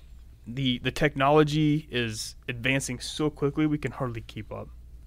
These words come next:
The tools that we have to scan buildings and the drones and the th-, thermal management of a building after it's done, and the, the ability to go in and see if there's an air leak or a water leak,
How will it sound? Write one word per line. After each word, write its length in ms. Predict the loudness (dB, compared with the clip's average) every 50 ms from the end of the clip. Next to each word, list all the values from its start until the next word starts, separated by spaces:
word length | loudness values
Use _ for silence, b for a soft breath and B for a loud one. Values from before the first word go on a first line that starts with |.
| -16 -10
The 100 | -8 -8
tools 420 | -6 -4 2 6 8 8 8 8 6
that 100 | 2 4
we 160 | 4 4 4
have 420 | 4 2 2 6 6 6 6 6
to 80 | 2 -6
scan 400 | -6 -6 -2 2 2 4 4 2
buildings 460 | 2 -2 -2 -2 -4 -6 -6 -8 -8
and 120 | -6 -4 -4
the 60 | -4
drones 640 | -2 0 2 2 4 6 6 6 4 4 2 -2 -4
and 200 | -6 -8 -6 -6
the 80 | -8 -8
th-, 220 | -10 -16 -18 -18 -18 -18 -18 -18 -18 -14 -6
thermal 540 | -2 0 2 2 2 2 2 2 0 -4 -8
management 800 | -6 -4 -2 -2 0 0 -2 -2 -2 -2 -2 0 0 -2 -6 -10 -14 -18 -16 -10 -8
of 120 | -8 -6
a 60 | -6
building 400 | -2 0 0 2 2 2 0 2
after 340 | 2 0 0 0 0 -2 -2
it's 200 | -2 -2 -4 -6
done, 280 | -4 -2 0 0 0 0
and 120 | -2 -2
the, 60 | -2
the 140 | 0 2 2
ability 320 | 4 6 8 8 8 8 6
to 120 | 0 0
go 180 | 2 4 4 6
in 100 | 6 4
and 120 | 4 0
see 240 | 0 0 2 4 4
if 80 | 4 2
there's 200 | 2 0 0 -2
an 100 | -4 -4
air 180 | -4 -4 -4 -2
leak 320 | -2 -4 -4 -4 -6 -8
or 80 | -6 -6
a 60 | -4
water 240 | -4 -2 -2 -2 -2
leak, 220 | -2 -4 -6 -8